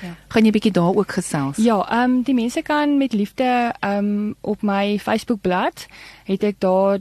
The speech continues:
Speaker 1: die advertensie gesit en dan is daar 'n Google vorm net om aan te dui wie kom, net om vir hulle kode te reël by die hek om in te kom vir die
Speaker 2: Ja,
Speaker 1: aand.
Speaker 2: gaan sy. So op jou Facebook, Ariska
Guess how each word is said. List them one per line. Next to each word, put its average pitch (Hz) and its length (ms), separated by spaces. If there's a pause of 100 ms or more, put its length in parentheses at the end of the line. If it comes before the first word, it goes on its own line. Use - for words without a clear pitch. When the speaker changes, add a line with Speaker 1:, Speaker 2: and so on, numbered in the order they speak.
Speaker 1:
die 196 160
advertensie 220 440
gesit 220 240
en 214 100
dan 202 160
is 233 80
daar 269 160
'n 208 60
Google 190 220
vorm 233 560 (340)
net 190 200
om 233 280
aan 214 200
te 226 120
dui 190 420
wie 190 160
kom, 190 260
net 190 180
om 208 80
vir 220 120
hulle 202 140
kode 208 240
te 202 100
reël 170 280
by 180 80
die 170 120
hek 156 140
om 180 80
in 175 160
te 165 80
kom 151 320 (200)
vir - 140
die 175 80
Speaker 2:
Ja, 175 60
Speaker 1:
aand. 143 300
Speaker 2:
gaan 170 120
sy. 160 160
So 208 120
op 214 140
jou 202 120
Facebook, 180 440
Ariska 165 540